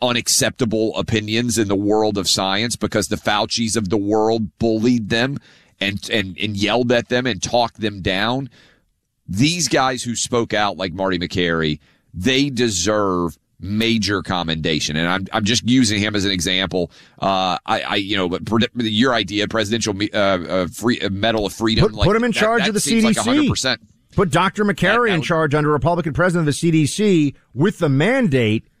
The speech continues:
Speaker 2: to, to
Speaker 1: Clean it
Speaker 2: just
Speaker 1: up.
Speaker 2: dismantle the bureaucratic tyranny and make sure that,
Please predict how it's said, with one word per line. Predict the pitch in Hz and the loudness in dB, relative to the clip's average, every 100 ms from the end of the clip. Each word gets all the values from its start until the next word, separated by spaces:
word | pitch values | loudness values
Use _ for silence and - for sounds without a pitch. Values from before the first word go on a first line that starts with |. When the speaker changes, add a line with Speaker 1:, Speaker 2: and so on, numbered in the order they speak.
| _ _ _ | _ _ _
Speaker 2:
to, | 160 156 | 2 2
to | 123 - | 2 -2
Speaker 1:
Clean | 170 131 | 0 2
it | |
Speaker 2:
just | 175 90 | 2 0
Speaker 1:
up. | - 127 | -2 -8
Speaker 2:
dismantle | 104 202 - 151 185 233 190 170 143 | 0 0 2 2 2 2 2 2 2
the | 120 | 0
bureaucratic | 123 185 170 - 180 165 131 - | 0 2 2 -2 -2 0 -2 -2
tyranny | - 214 269 135 76 - | 2 4 4 2 -2 -6
and | 139 151 | -2 0
make | 180 | 0
sure | - 160 208 196 | 0 2 4 2
that, | 123 104 | 2 0